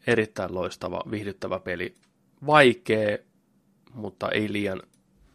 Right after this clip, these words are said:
mahoton. Mutta sitten, pelien pääruoka. Yksi tämän vuoden isoimpia julkaisuja.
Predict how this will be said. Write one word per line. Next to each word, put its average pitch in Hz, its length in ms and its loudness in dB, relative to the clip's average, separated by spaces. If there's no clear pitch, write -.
mahoton. 95 440 -14
Mutta 139 220 2
sitten, 170 500 4
pelien 143 420 8
pääruoka. 110 920 6
Yksi 147 240 0
tämän 139 180 6
vuoden 113 280 4
isoimpia 101 540 -4
julkaisuja. 92 680 -12